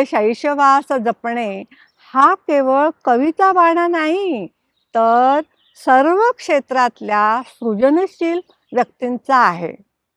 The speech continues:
साहजिकच आहे म्हणा, मन म्हातारं झालं तर त्यांना नवनव्या कल्पना सुचणार कुठून? म्हातारपण कुणाला हवं असतं हो? शेक्सपिअरनं तर म्हणूनच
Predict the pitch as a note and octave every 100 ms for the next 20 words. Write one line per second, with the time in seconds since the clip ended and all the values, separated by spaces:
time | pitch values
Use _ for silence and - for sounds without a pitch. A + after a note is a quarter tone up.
0 | _ _ _ _ _ _ _ - G#4 G4+
1 | C#5+ - D5 - C4+ A3+ G3 F3 G3+ G3+
2 | _ _ _ _ _ G#3 G#3 A3 D4+ A4
3 | A4 E4 C#4 C4+ B3+ A#3 G3 F#3+ F3 F3
4 | F#3+ B3 F4 - _ _ _ F4+ G4 -
5 | D#4 D#4 F4+ F4 C4 C4 D4 D#4+ E4+ E4+
6 | - C#4 C4 D#4 E4+ F#4+ _ _ - C4
7 | - B3+ C#4 G4+ B4+ D5 D5+ A4 E4 G#3+
8 | - _ _ _ _ _ _ _ _ _
9 | _ _ _ _ - B3+ C#4+ - F#4 G4+
10 | - G4+ F4 C4+ A#3 D#4+ G4+ E4 E4 E4
11 | D#4 - - C#4+ D#4+ F4 A3 _ _ _
12 | _ _ _ _ _ - - C#4+ - _
13 | F#4+ F#4+ F#4+ F#4 F#4+ F4+ D4+ C4+ D#4+ F4